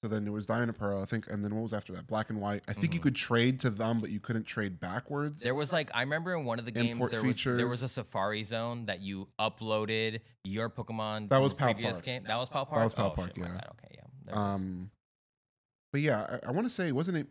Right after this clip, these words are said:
Speaker 1: it probably wasn't until Pokemon Home that they actually, like, officially nixed it.
Speaker 2: Um, Pokemon Ranch was a thing, so I think
Speaker 1: Oh,
Speaker 2: if you
Speaker 1: man.
Speaker 2: wanted to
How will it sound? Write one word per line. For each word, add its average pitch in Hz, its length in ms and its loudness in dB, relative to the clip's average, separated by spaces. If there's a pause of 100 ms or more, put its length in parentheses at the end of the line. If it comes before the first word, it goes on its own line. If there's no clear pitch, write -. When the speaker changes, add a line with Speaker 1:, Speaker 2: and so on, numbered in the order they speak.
Speaker 1:
it 190 100 -10
probably 370 220 2
wasn't 208 200 2
until 139 220 2
Pokemon 110 380 0
Home 101 200 0
that 95 100 -6
they 98 100 -4
actually, 95 320 -6
like, 87 140 -10 (300)
officially 104 460 -2
nixed 95 420 -6
it. 80 180 -10 (100)
Speaker 2:
Um, 95 320 -2
Pokemon 123 540 -4
Ranch 107 440 -2
was 113 140 -6
a 117 80 -4
thing, 120 520 -6
so 98 340 -2
I 95 100 -4
think 104 220 -6
Speaker 1:
Oh, - 20 -2
Speaker 2:
if 80 100 -8
you 95 120 -4
Speaker 1:
man. 95 80 0
Speaker 2:
wanted 104 280 -2
to 101 400 -2